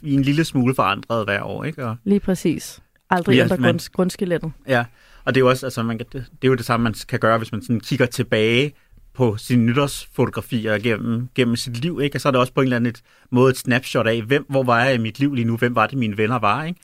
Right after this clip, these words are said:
Speaker 2: Ja, og
Speaker 1: Og,
Speaker 2: hvad
Speaker 1: øh,
Speaker 2: prioriterede jeg?
Speaker 1: og hvad, hvad, hvad prioriterede jeg? Og netop det, det der, øh, øh, altså, nå, der var nogen her, som, dem må jeg, jeg må have betragtet dem som nogle nære venner på det her tidspunkt. Nu har jeg, jeg kan ikke engang huske, hvad de hedder nu, ikke? <laughs>
Speaker 2: <laughs> Det er så frygteligt.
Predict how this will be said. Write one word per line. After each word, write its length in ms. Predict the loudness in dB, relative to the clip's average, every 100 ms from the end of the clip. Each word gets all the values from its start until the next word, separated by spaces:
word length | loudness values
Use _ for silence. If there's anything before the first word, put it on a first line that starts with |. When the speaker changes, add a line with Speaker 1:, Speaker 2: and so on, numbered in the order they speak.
| 0
Speaker 2:
Ja, 160 | 2 0 -10
og 160 | -2 0
Speaker 1:
Og, 80 | 2
Speaker 2:
hvad 100 | 0
Speaker 1:
øh, 60 |
Speaker 2:
prioriterede 520 | 0 0 0 0 0 0
jeg? 120 | -2 -6 _
Speaker 1:
og 80 | 0
hvad, 180 | 0 0
hvad, 140 | -4 -2
hvad 140 | 0
prioriterede 520 | 2 0 2 2 2
jeg? 100 | 2
Og 140 | 0 0
netop 320 | 0 0 -2
det, 140 | -10 -10 -10 -4
det 100 | 0
der, 220 | 2 4 2
øh, 240 | 0 0
øh, 60 | -4 -8 _ _ _ _ _
altså, 440 | -2 -2 -2 -2 -4 -4 _ _ _ _ _
nå, 220 | -2 -2 -2 _ _
der 60 | -2
var 100 | 0
nogen 200 | 2 0
her, 160 | 0 -2
som, 160 | -4 -2
dem 80 | 0
må 80 | 2
jeg, 140 | 2
jeg 80 | 0
må 140 | -4
have 120 | -6 -8
betragtet 380 | -4 -4 -2
dem 80 | -4
som 140 | -4 -4
nogle 200 | -2 0
nære 280 | 2 2
venner 220 | 2 0 0
på 120 | 2
det 140 | 4
her 100 | 4
tidspunkt. 480 | 2 -2 0 0 0
Nu 140 | 0
har 100 | 0
jeg, 80 | 0
jeg 80 | -2 -2
kan 40 |
ikke 220 | -2 0
engang 180 | 0 0
huske, 140 | -2 -2
hvad 80 |
de 80 | 0
hedder 240 | 2 2 2
nu, 180 | -2
ikke? 200 | -2 0 -2 -2
<laughs> 120 | -4 -6 -20 _ -8
Speaker 2:
<laughs> 320 | -4 -4 -6
Det 120 | -6 -2
er 40 |
så 140 | -2
frygteligt. 400 | 0 -2 -2 -4